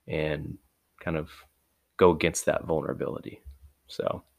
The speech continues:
I think the, I don't know, it's kind of, uh,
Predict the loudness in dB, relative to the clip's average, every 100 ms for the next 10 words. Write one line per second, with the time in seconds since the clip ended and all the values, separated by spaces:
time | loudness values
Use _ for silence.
0 | _ -20 _ -20 -20 _ _ _ _ _
1 | _ _ 2 4 6 4 4 8 10 10
2 | 6 -6 _ _ _ -20 -20 -16 0 4
3 | 6 8 6 2 -8 -8 2 6 6 8
4 | 8 10 8 6